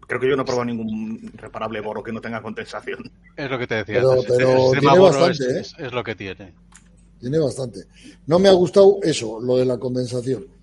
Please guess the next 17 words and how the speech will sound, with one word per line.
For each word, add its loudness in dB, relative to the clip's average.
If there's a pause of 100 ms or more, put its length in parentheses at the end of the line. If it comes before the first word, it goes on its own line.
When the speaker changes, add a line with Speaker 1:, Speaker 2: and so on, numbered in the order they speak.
(380)
Speaker 3:
Eh, 6
lo 2
demás, 0
el -4
relleno, 0
la, -6
el -4
montaje, 0
bueno, -6
al -16
principio -8
tuve -4
que -4
mirar -6
ahí -4
un -14
poco -10